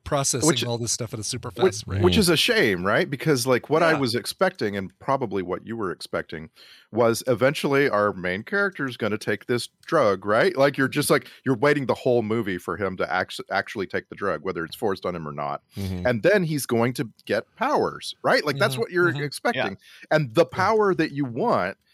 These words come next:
Speaker 2: is for him to play like he did in the video game.
Speaker 3: Mm-hmm.
Speaker 2: <laughs>
Speaker 4: Right,
Speaker 2: You know?
Speaker 4: right.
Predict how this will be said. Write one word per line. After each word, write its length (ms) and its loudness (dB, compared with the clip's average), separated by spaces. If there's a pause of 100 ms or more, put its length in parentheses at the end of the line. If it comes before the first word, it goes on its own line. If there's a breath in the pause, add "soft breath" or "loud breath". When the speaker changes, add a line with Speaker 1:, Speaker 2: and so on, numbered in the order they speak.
(240 soft breath)
Speaker 2:
is 180 2
for 200 0
him 320 0
to 420 -2 (420 soft breath)
play 280 4
like 220 2
he 140 -6
did 260 0
in 140 -2
the 80 -6
video 360 -2
game. 320 -10
Speaker 3:
Mm-hmm. 920 0
Speaker 2:
<laughs> 60 2
Speaker 4:
Right, 240 2
Speaker 2:
You 120 2
know? 120 6
Speaker 4:
right. 200 2